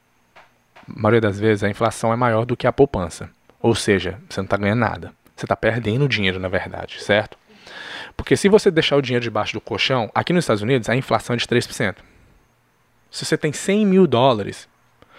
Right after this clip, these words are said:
você tá perdendo três por cento. Quanto que é três por cento de cem mil dólares? Três mil dólares? Ou é tri-, é tre-, é três mil dólares? Três mil dólares, ou seja,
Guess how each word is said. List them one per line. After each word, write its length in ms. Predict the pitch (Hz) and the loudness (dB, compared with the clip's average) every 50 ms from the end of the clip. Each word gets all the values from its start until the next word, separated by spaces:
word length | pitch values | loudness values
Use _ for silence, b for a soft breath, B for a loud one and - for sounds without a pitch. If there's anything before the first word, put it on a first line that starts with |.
| B B | B B
você 80 | B - | B -4
tá 80 | - - | -2 2
perdendo 240 | - 117 120 120 | 2 2 0 0
três 180 | - - 135 135 | -2 0 0 0
por 60 | - | 0
cento. 140 | - 107 - | -4 -8 -4
Quanto 180 | - 165 170 - | -2 -4 -2 -2
que 80 | - | -2
é 20 | 147 | -2
três 200 | - 139 135 - | 0 0 -2 -2
por 60 | - | -2
cento 100 | 131 120 | -6 -6
de 80 | - | -4
cem 80 | - 120 | -4 -4
mil 100 | 117 120 | -2 -2
dólares? 300 | 110 95 82 90 - - | 0 0 0 -2 -4 -4
Três 200 | - - 117 107 | -2 -2 0 0
mil 140 | 113 110 110 | 0 0 2
dólares? 300 | 151 156 139 - - - - | 2 2 2 2 -2 -8 -10
Ou 100 | - 113 | -6 -6
é 40 | 110 - | -6 -4
tri-, 200 | - - 113 101 | -6 -6 -6 -4
é 80 | 107 | -4
tre-, 300 | 104 - - 123 117 85 | -4 -2 -2 0 0 0
é 80 | - 101 | -2 -4
três 240 | - - 170 160 - | -2 0 0 0 0
mil 80 | 160 | 0
dólares? 260 | 135 101 92 90 - _ B B B B B B B B B | 0 0 -2 -2 -6 _ B B B B B B B B B
Três 180 | 151 175 170 | 6 6 6
mil 60 | 180 | 6
dólares, 160 | 156 107 113 156 | 4 4 4 4
ou 40 | 175 | 4
seja, 400 | - - 110 98 - - 87 | 4 2 2 2 0 -2 -6